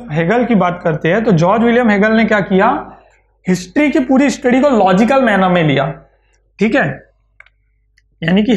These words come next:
हर चीज को logical manner में study करेंगे तो हमें क्या मिलेगा, पूरा answers मिलेगा, ऐसा मानना है Hegel का, ठीक है। So collection of lecture,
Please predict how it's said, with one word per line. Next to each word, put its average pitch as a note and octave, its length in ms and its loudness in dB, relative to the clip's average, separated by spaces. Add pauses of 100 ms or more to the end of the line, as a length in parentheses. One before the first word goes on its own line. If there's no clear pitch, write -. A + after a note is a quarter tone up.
(100)
हर A#3+ 180 0
चीज B3+ 240 -2
को C#4 120 0
logical G3 420 2
manner A3 280 2
में A3+ 140 2
study A3 300 -2
करेंगे G#3+ 440 0 (640)
तो C#4 120 2
हमें B3 280 2
क्या C#4 140 0
मिलेगा, C4 340 2
पूरा C4 520 2
answers B3+ 440 0
मिलेगा, A#3 320 2
ऐसा A3+ 300 0
मानना G3+ 400 0
है A3+ 160 0
Hegel D#3+ 340 -2
का, D3 140 -4 (520)
ठीक C4+ 140 2
है। - 440 -4
So D3+ 120 -4
collection A#3 460 -2
of B3+ 120 0
lecture, G#3+ 380 -2